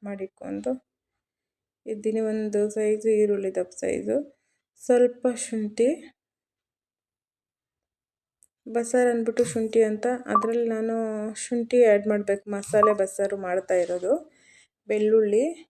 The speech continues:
ಈರುಳ್ಳಿ, ಬೆಳ್ಳುಳ್ಳಿ, ಶುಂಠಿ ಹಾಕಿ ಫ್ರೈ ಮಾಡ್ತಾ ಇದ್ದೀನಿ. ಅದಾದ್ಮೇಲೆ ಒಣಮೆಣ್ಸಿನ್ಕಾಯಿ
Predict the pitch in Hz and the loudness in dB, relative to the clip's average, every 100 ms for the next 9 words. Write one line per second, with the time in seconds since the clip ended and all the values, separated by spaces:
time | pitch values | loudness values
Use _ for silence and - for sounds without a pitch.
0 | _ _ _ _ _ _ _ _ - 220 | _ _ _ _ _ _ _ _ -2 2
1 | 220 214 220 262 254 226 220 226 233 320 | 4 2 2 2 4 4 4 0 0 -2
2 | - 240 226 226 233 214 - - 285 370 | -2 -2 -2 0 -2 -2 -12 -6 -6 -6
3 | - _ _ _ - _ _ - 220 208 | -16 _ _ _ -20 _ _ -6 -4 -4
4 | 202 - 196 190 - 208 214 311 311 _ | -6 -6 -4 -4 -4 -6 -2 -4 -4 _
5 | _ _ _ _ _ _ _ _ _ _ | _ _ _ _ _ _ _ _ _ _
6 | _ _ _ _ _ _ _ 254 240 233 | _ _ _ _ _ _ _ -6 0 0
7 | 233 247 262 269 226 220 226 226 220 208 | 2 2 4 4 4 2 2 0 -4 -2
8 | 208 220 | 2 4